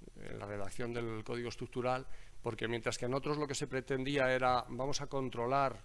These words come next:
la información que nos llega y vamos a ver de qué modo, eh, actuamos de un modo eficaz",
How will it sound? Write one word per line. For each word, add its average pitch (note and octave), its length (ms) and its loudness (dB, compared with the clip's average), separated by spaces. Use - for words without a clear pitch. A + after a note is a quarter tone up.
la A#2+ 100 -4
información A#2 560 -6
que B2 100 -2
nos A#2+ 160 -4
llega B2+ 320 0
y A2+ 60 -4
vamos A#2 520 -4
a A2+ 120 4
ver A#2+ 260 4
de A#2+ 140 0
qué A#2+ 140 -2
modo, A#2+ 540 4
eh, A2 580 -2
actuamos B2 540 2
de A#2 80 -2
un A2+ 60 -2
modo A#2+ 160 2
eficaz", C3+ 520 0